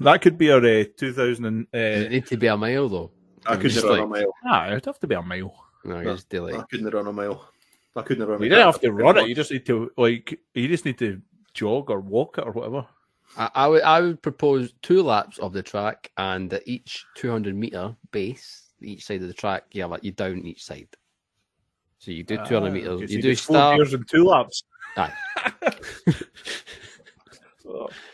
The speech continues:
Speaker 2: Same number of beers, less laps.
Speaker 1: Half, half the running.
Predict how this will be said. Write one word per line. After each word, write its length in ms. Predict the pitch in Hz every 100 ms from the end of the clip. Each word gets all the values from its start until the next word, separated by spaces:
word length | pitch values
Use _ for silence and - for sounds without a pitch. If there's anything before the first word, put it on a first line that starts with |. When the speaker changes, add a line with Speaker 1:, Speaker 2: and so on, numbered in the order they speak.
| -
Speaker 2:
Same 200 | - 202
number 260 | 208 196 180
of 60 |
beers, 360 | 156 156 151 - -
less 440 | 95 98 104 -
laps. 420 | - - _ 98 _ _ _ _ _ _ _ _
Speaker 1:
Half, 280 | 95 - _ _
half 200 | 107 -
the 60 | _
running. 240 | 95 92